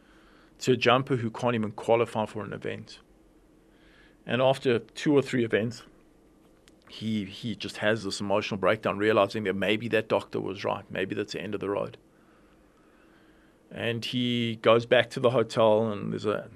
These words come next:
official athlete's hotel. He locks himself in the room. Everyone's really concerned. He's a very emotional individual.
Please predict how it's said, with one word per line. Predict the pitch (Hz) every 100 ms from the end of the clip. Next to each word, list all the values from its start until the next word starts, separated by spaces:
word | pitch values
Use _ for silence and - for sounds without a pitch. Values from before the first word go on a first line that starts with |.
| -
official | - 113 - 113
athlete's | 107 - 110 -
hotel. | 104 - 110 107
He |
locks | 101 101 -
himself | 113 - 101
in | 110
the | 104
room. | 104 95
Everyone's | 107 113 107
really | 110 113 95
concerned. | 107 98 95 98 98
He's | 104 104
a |
very | 123 131
emotional | 104 95 101 - 107 101
individual. | 107 - 104 113 107